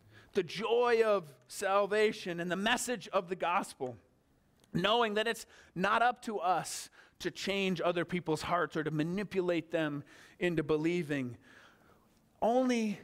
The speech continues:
that we would share our story, the story of how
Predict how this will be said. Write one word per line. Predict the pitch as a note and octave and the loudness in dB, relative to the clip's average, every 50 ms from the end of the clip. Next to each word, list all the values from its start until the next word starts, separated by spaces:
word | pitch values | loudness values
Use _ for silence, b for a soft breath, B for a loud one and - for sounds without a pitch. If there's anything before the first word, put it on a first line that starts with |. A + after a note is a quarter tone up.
| - _ - _ _ _ _ _ _ - | -18 _ -20 _ _ _ _ _ _ -2
that | E3+ G3+ G3+ F#3 F3 | 0 0 0 0 0
we | G3 G#3 | -2 0
would | G3 F#3+ F#3 E3 | 0 0 0 0
share | - - - F#3+ G3 G#3 G#3 G#3 | -4 -4 0 2 4 4 6 6
our | F#3+ F3+ F3+ | 4 4 2
story, | F3 - - - E3+ F3 E3+ D#3+ C3 A2+ A2 A#2 - - - _ _ _ _ _ _ _ _ _ _ _ | 0 -2 -8 -6 -2 0 0 0 -2 -4 -10 -14 -18 -20 -20 _ _ _ _ _ _ _ _ _ _ _
the | - D#3 | -6 -6
story | - - - - G#3 G#3 A3 G#3+ G#3+ G3+ G3 F#3 F3+ | -4 -4 -2 0 2 4 4 4 4 4 4 4 4
of | F3 E3+ D#3 | 4 2 0
how | C3+ E3 F3+ F3 F3+ F3+ E3+ | -2 -2 0 0 0 -2 -2